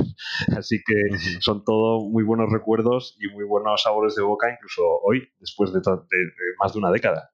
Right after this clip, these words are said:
Speaker 1: Así que muy contento, Juan. <laughs>
Speaker 2: Ujú. Pues efectivamente, un verdadero placer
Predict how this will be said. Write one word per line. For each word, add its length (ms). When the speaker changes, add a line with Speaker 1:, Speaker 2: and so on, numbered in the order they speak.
Speaker 1:
Así 240
que 160
muy 140
contento, 540
Juan. 280
<laughs> 1200
Speaker 2:
Ujú. 240
Pues 160
efectivamente, 580
un 60
verdadero 300
placer 400